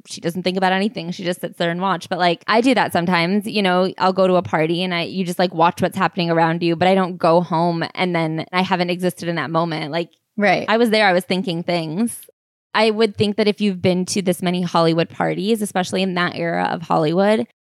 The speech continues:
Speaker 1: if you went home and, like, reflected in your journal about what you saw there at that party, there would be some crazy shit that you watched. You know what I mean? And they would surely make it into a memoir.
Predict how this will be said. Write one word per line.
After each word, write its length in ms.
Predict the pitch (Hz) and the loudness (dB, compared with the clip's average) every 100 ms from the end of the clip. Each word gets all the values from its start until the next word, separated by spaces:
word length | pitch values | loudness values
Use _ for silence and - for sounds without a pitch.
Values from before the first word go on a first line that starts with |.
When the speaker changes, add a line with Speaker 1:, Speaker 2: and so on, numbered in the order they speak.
| _ | _
Speaker 1:
if 200 | - 214 | -2 -2
you 480 | 190 185 208 220 233 | -2 0 2 4 4
went 240 | 196 190 208 | 2 -2 0
home 260 | 175 170 | 0 2
and, 100 | 190 | 2
like, 140 | 180 185 | 0 0
reflected 520 | 185 - 160 196 170 | -2 -2 -2 0 -2
in 120 | 170 | 0
your 120 | 165 | -2
journal 360 | 175 151 156 165 | -2 -4 -2 0
about 220 | 170 139 | 0 0
what 140 | 160 | -2
you 160 | 160 165 | -2 -6
saw 500 | - - 170 175 170 | -8 -2 0 2 0
there 260 | 175 165 160 | 0 0 2
at 160 | 160 | 0
that 220 | 165 156 | 0 -4
party, 500 | - 160 165 185 185 - _ | -4 -4 -4 -6 -6 -8 _
there 320 | 180 214 226 | 0 2 4
would 240 | 226 190 | 4 2
be 180 | 175 226 | 2 2
some 220 | - 208 | 2 0
crazy 420 | 185 - 180 175 165 | -2 2 2 2 0
shit 260 | - 156 | -2 -2
that 140 | - - | -2 -2
you 140 | - | -2
watched. 680 | - - - - - - - _ _ | -2 -4 -6 -12 -14 -12 -16 _ _
You 160 | 233 | 2
know 60 | 233 | 4
what 100 | 220 | 2
I 80 | 202 | 2
mean? 240 | 175 170 | 0 0
And 260 | 180 190 190 | 0 0 2
they 80 | 190 | 2
would 180 | 196 | 2
surely 380 | 196 220 208 180 | 0 2 4 4
make 180 | 170 170 | 2 -2
it 80 | 170 | -2
into 220 | 175 185 | 0 0
a 60 | 165 | 0
memoir. 560 | 165 165 - 151 104 | 0 -2 -4 -2 -4